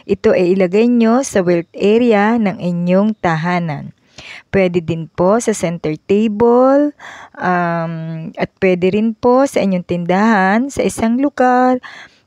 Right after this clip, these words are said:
kung saan na hindi masyadong mapapansin ng mga tao. Magugulat na lamang po kayo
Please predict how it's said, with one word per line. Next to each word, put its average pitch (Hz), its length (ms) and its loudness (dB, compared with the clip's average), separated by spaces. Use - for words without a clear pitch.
kung 311 240 -2
saan 226 880 0
na 214 160 0
hindi 220 560 0
masyadong 202 880 0
mapapansin 180 1120 -4
ng 247 320 2
mga 185 640 -2
tao. 139 600 -6
Magugulat 185 880 -2
na 180 160 -2
lamang 180 400 -2
po 190 240 -2
kayo 262 640 0